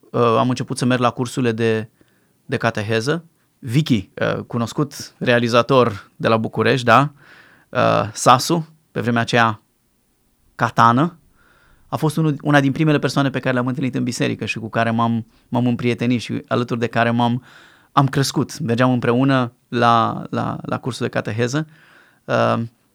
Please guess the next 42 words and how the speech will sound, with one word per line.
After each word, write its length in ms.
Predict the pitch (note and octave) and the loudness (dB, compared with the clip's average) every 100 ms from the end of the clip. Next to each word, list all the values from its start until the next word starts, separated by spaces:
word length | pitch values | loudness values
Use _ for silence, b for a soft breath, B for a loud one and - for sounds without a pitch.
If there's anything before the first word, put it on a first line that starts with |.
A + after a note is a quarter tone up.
| _ _ - | _ _ 0
apoi 220 | D#3+ D3+ | 6 6
am, 240 | C#3 C3 | 6 0
Dumnezeu 380 | B2+ B2+ A#2+ C3+ | -2 -2 0 0
mi-a, 360 | C3+ B2 A#2+ - | 0 0 -2 -2
mi-a 160 | B2 A#2 | -4 -4
vorbit 600 | A#2+ A2 C3+ D#3+ - - _ _ _ _ | -6 -4 -4 -4 -8 -20 _ _ _ _
și 560 | - - C#3 B2+ B2 - _ _ b b b _ _ - | -14 -8 -4 -2 -4 -8 _ _ b b b _ _ -4
în 140 | B2+ | 0
o 40 | |
mie 140 | B2+ C3+ | 2 0
nouă 140 | C3 | 0
sute 140 | A#2+ B2+ | -2 -4
nouăzeci 240 | A#2+ A2+ | -4 -6
și 100 | - | -4
unu, 120 | A#2+ | -4
în 240 | A2+ A2 A2 | -2 -6 -6
vara 340 | A2 A#2+ A#2 | 0 0 0
lui 140 | A2+ | -4
o 40 | A2+ | -6
mie 120 | A#2 | -6
nouă 120 | A2+ | -6
sute 120 | - | -8
nouăzeci 220 | A2+ G#2 G#2 | -10 -10 -10
și 100 | A2+ | -8
unu, 280 | A2+ A2 A#2 | -6 -8 -8
am 120 | A2+ | -6
mărturisit 640 | A2 - G#2+ - A2+ - _ b b | -6 -6 -10 -8 -10 -12 _ b b
credința 540 | b A2 A2+ C#3 C3+ A#2+ | b -4 2 2 2 0
aceasta 340 | B2+ A#2 A#2+ | -2 -4 -6
pe 120 | A#2+ | -8
care 200 | A2+ A#2 | -4 -4
Dumnezeu, 640 | A#2 A2+ A2+ G#2+ C#3 C#3+ C#3 B | -2 -2 -4 -2 2 2 -2 B
care 140 | - F3 | -2 0
este 140 | F3+ | 0
lucrare 320 | E3 D#3 E3+ - | -2 0 -2 -2
exclusivă 480 | E3 - C#3+ C#3 B2+ | -6 -6 -4 -2 -2
a 20 | |
lui 120 | A#2 | -2
Dumnezeu 340 | A#2 A2+ A#2+ | -2 -4 -4
într-un 200 | A2 A#2+ | -6 -4
mod 200 | G#2+ G#2+ | -6 -6
suveran. 400 | - G#2+ G#2 A2 | -8 -6 -6 -8